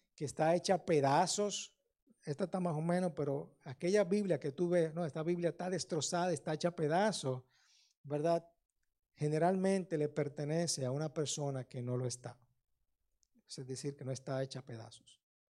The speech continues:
que está fuerte, ¿verdad? ¿Por qué? Por el uso, por el uso, porque le da uso.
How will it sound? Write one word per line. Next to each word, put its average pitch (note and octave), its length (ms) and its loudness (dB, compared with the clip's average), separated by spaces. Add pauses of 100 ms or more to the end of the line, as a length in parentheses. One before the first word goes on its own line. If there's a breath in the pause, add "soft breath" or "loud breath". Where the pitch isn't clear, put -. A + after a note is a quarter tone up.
(160)
que - 60 -20
está C3 320 -4
fuerte, C3+ 680 -4 (1400)
¿verdad? D3 320 -4 (760)
¿Por E3+ 180 0
qué? F#3 160 0
Por D3 180 -6
el C3+ 140 -4
uso, G#3 300 -8 (720)
por C#3 180 -8
el C3+ 80 -2
uso, F3+ 200 -2
porque C3+ 280 -10
le B2 100 -6
da C#3 180 -2
uso. D#3+ 360 -6